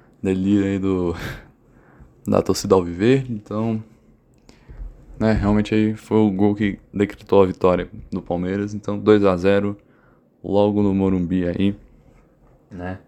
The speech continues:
realmente mostrando a força, mu-, muito da força de grupo que eu tanto falo aqui do Palmeiras e Abel Ferreira, né, principalmente. Agora vamos falar,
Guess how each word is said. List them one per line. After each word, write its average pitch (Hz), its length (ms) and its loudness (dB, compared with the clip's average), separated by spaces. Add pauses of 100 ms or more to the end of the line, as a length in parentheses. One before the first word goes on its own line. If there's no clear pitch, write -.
(220)
realmente 95 420 -10
mostrando 98 460 -4 (400)
a - 120 -2
força, 104 600 2 (880)
mu-, 101 180 -2
muito 98 540 0
da 123 80 4
força 117 260 -2
de 113 80 0
grupo 101 360 0
que 90 120 -8
eu 90 100 2
tanto 101 200 -2
falo 87 360 0 (520)
aqui 95 340 -6 (420)
do 95 120 -4
Palmeiras 95 580 4
e 95 140 0
Abel 90 180 0
Ferreira, 85 400 -4
né, 85 160 -8 (240)
principalmente. - 760 -10 (2000)
Agora 117 240 4
vamos 151 220 0
falar, 110 680 2